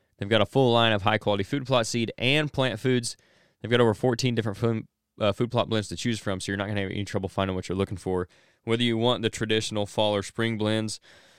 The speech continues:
of food plot seed or you want grains like corn and beans, they've got switchgrass, they've got liquid fertilizer too, they have soil test kits, you name it. When it comes to food plots, they've pretty much got it.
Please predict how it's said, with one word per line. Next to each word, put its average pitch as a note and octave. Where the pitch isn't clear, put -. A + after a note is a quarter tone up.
of G#2
food C3+
plot A#2
seed A#2
or G#2
you G#2
want G#2
grains A2
like G2
corn A2+
and G#2
beans, C3
they've G#2+
got G2+
switchgrass, A2
they've F#2+
got F#2
liquid A#2
fertilizer A2+
too, B2
they G#2
have F#2
soil G2
test B2+
kits, A2
you B2+
name B2+
it. A2+
When G2+
it G2
comes A#2+
to G#2
food A2+
plots, -
they've F#2+
pretty C3
much G#2
got D#2+
it. -